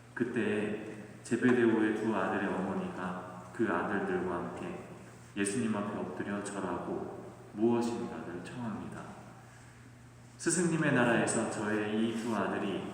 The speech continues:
하나는 스승님의 오른쪽에 하나는 왼쪽에 앉을 것이라고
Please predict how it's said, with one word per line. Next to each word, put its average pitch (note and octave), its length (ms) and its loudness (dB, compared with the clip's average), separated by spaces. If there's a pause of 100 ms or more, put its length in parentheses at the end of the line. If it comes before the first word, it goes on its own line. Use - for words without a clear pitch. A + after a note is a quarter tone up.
(240)
하나는 A#2+ 440 -4
스승님의 A2+ 540 -2
오른쪽에 F2+ 840 -2 (260)
하나는 B2 400 0
왼쪽에 G2+ 560 0
앉을 G2+ 380 -2
것이라고 - 720 -6